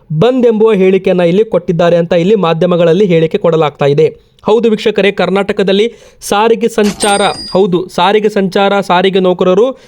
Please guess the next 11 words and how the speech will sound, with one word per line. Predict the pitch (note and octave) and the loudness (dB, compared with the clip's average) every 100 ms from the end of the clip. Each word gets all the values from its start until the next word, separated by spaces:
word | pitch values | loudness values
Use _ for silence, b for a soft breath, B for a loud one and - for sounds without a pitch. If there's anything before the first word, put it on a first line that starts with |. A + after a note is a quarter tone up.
| B B | B B
ನಾವು | G3 G#3+ A3+ | 0 2 2
ಯಾವಾಗ | F#3+ E3 G3 A3+ | 2 0 2 2
ಹೋರಾಟ | A3 F#3+ G3+ | 2 2 0
ಮಾಡಿದ್ರು | G3+ F#3+ F#3+ F#3+ | 0 0 0 -2
ಕೂಡ | G3 | -2
ನಮಗೆ | G#3 F#3+ F3+ | 0 0 0
ಸಾಥ್ | F#3+ E3+ E3+ | 0 -2 -2
ಕೊಟ್ಟಿದ್ದಾರೆ, | E3 E3 D#3 E3+ | -4 -2 0 0
ಹೀಗಾಗಿ | F#3+ F#3 F#3+ F#3+ | 0 0 0 0
ನಾವು | F3+ D#3+ G3+ | 0 0 0
ಕೂಡ | G#3 | 0